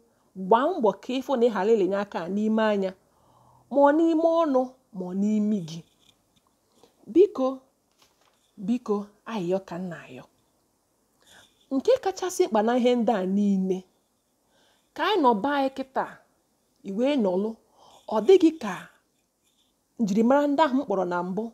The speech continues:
o nwere nke na-emetụta gị n'arụ. Dịka akpa ya na-acha gị ọkụ,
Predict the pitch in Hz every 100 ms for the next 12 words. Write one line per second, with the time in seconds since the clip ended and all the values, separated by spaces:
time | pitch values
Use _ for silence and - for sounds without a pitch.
0 | _ _ _ _ _ 208 208 208 247 233
1 | - 214 202 175 127 123 160 - _ _
2 | _ _ _ - 285 214 220 226 220 220
3 | 285 233 226 220